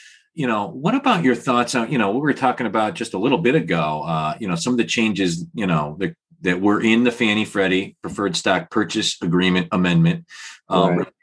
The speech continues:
Speaker 1: to loan characteristics. Uh, you mentioned it before, no more than three percent of refi loans and six percent of purchase loans sold to the agencies can have characteristics of, uh, under six eighty, over forty-five,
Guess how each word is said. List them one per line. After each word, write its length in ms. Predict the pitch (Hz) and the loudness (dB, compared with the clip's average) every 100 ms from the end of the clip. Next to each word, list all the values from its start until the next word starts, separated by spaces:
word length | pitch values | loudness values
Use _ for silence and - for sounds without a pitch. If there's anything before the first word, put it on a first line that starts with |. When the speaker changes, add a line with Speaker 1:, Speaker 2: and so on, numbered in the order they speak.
| _ _ - | _ _ -8
Speaker 1:
to 240 | 101 95 92 | -2 0 2
loan 320 | 92 98 104 | 2 2 0
characteristics. 1040 | - 90 82 82 78 80 - 92 - - | 0 0 0 -2 -6 -6 -4 -4 -4 -4
Uh, 260 | 87 80 78 | 0 2 2
you 160 | 76 87 | 2 2
mentioned 400 | 90 87 95 85 | 2 0 2 0
it 100 | - | 0
before, 460 | 87 - 85 82 87 | -6 -2 2 4 4
no 120 | 85 | 4
more 220 | 87 87 | 4 2
than 160 | 82 80 | 2 0
three 240 | 82 90 | 0 -2
percent 520 | 85 87 - 90 85 | -2 -6 -2 -4 -2
of 100 | 85 | -4
refi 440 | 90 87 95 87 85 | 0 0 2 2 4
loans 520 | 87 85 87 87 82 | 2 2 2 0 -4
and 180 | 76 73 | -10 -8
six 240 | - 85 | -8 -8
percent 360 | - 85 92 82 | -6 -4 0 0
of 180 | 78 - _ - | -2 -10 _ -4
purchase 400 | 104 95 98 87 | -2 0 -2 0
loans 260 | 82 80 | 2 2
sold 300 | - 101 95 | 0 2 2
to 60 | 92 | 4
the 140 | 87 | 4
agencies 600 | 90 82 85 - 85 - - - _ _ _ - | 2 2 -2 -2 -2 -4 -12 -20 _ _ _ -6
can 180 | - 85 | -2 0
have 440 | 90 90 85 - | 2 2 0 -2
characteristics 840 | - 92 85 90 85 - 87 82 - | 0 0 2 0 0 -2 -4 -4 -4
of, 280 | 78 71 - | -4 -4 -8
uh, 280 | 73 71 - | -10 -10 -2
under 200 | 87 85 | 2 2
six 280 | 82 82 107 | 0 -2 2
eighty, 400 | 104 101 98 95 | 2 4 2 2
over 220 | 82 78 | 2 -2
forty-five, 880 | - 78 73 101 101 101 98 98 | -6 -6 -6 -2 2 4 4 4